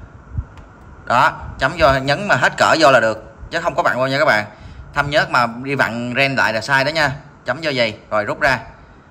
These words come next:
là đã có thể, ờ, nhìn được chính xác cái chỉ số nhớt rồi. Đây, nhớt của mình tới đây nha các bạn. Đây là một cái, ờ, trong cái giới hạn an toàn nhất, chuẩn nhất của cái te-, ti thâm nhớt mình nè. Không quá dư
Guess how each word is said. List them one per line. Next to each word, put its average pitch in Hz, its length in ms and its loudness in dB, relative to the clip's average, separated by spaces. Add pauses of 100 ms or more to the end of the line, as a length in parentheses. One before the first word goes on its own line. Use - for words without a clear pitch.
(100)
là 104 120 -4
đã 101 140 -2
có 143 100 -2
thể, 113 280 -2
ờ, 123 420 0 (200)
nhìn 110 220 -10
được 101 140 -10
chính 160 120 -8
xác 185 200 0
cái 175 120 -8
chỉ 110 100 -4
số 135 120 -4
nhớt 147 220 2
rồi. 117 100 4 (2250)
Đây, 156 240 4 (200)
nhớt 147 240 4
của 180 80 -4
mình 139 240 4
tới 160 100 4
đây 151 160 6
nha 147 80 2
các 156 60 2
bạn. 117 200 6 (720)
Đây 147 160 2
là 123 360 6
một 117 180 -4
cái, 165 180 0
ờ, 151 440 6
trong 143 240 2
cái 165 100 -4
giới 170 120 -2
hạn 113 240 -4
an 135 220 -4
toàn 117 320 0
nhất, 196 140 2 (720)
chuẩn 131 220 0
nhất 233 120 2 (100)
của 156 600 4
cái 175 120 -4
te-, 151 140 -2 (140)
ti 143 120 4
thâm 139 120 -2
nhớt 160 200 2
mình 143 100 -4
nè. 113 100 -4 (500)
Không 160 260 0
quá 175 220 6
dư 160 220 4